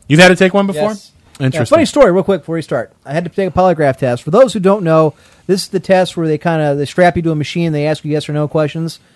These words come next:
Speaker 2: and then it tells you if you're lying or not.
Speaker 1: Yes.
Speaker 2: But I had to take one, um, because my dad was a police chief,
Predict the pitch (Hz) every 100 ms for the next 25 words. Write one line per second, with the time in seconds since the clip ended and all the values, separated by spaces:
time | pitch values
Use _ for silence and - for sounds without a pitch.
0 | _ _ 151 139 170 160 143 143 131 123
1 | 139 156 160 170 - 120 117 - _ _
2 | - 165 170 202 233 185 202 226 190 165
3 | 151 147 - 135 131 131 131 131 - -
4 | - _ _ _ - 151 160 143 143 135
5 | 220 190 151 131 127 160 277 254 - 110
6 | 73